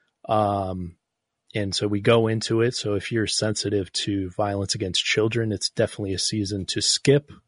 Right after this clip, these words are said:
Um, and then just dissecting the factors of, you know, I think we all have that question.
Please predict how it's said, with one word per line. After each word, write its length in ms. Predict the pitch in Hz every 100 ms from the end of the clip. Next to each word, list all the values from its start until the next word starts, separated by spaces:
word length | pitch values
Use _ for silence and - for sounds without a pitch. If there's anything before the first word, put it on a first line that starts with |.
| - - - -
Um, 480 | - 98 - 123 95 _ - - - _ _ -
and 560 | 120 123 120 117 113 - - 131 -
then 600 | 123 165 165 151 131 - -
just 420 | 143 139 - -
dissecting 1080 | 123 117 - - 135 - - 123 117 110 92 -
the 80 | 104
factors 920 | - 127 120 - 113 104 95 - - _ _ _ _ _
of, 760 | - 107 104 104 98 - - _ _
you 140 | - 147
know, 220 | 123 107
I 100 | -
think 240 | 123 175 -
we 100 | 117
all 340 | 117 147 127 -
have 240 | 131 113
that 180 | 104 -
question. 800 | - 151 143 - - 110 107